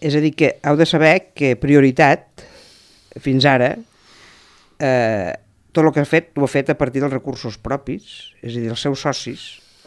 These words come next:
i, eh, la Generalitat de Catalunya ens donarà suport i ens portarà a Madrid, però de duro no en veurem ni un ni d'euro tampoc.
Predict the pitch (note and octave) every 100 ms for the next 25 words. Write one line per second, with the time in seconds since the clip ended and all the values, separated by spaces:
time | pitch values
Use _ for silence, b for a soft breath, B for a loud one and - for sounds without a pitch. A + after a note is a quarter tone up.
0 | b b b b b b b b _ D3
1 | D3+ C#3+ C3+ B2+ A#2 A2 G2+ F#2+ E2+ -
2 | _ _ _ B2+ A#2+ B2 A#2+ C#3 C3+ C#3
3 | C3+ C3 C#3 C3 A#2+ A#2+ A#2 A#2 A#2+ A#2
4 | A2+ A#2+ A#2 A2+ G#2 - - A#2 G#2 B2+
5 | A#2+ - A#2+ A2 A#2 A2 A#2 A#2 A2+ A#2+
6 | A2+ _ _ A#2 A2+ G#2 F2 - G#2+ A2+
7 | G2+ G2 B2+ A#2 A2 G#2 G#2 A#2 A#2 A#2+
8 | A#2 A2+ G#2+ G#2+ G2 F#2 F2+ A#2+ A#2+ -
9 | -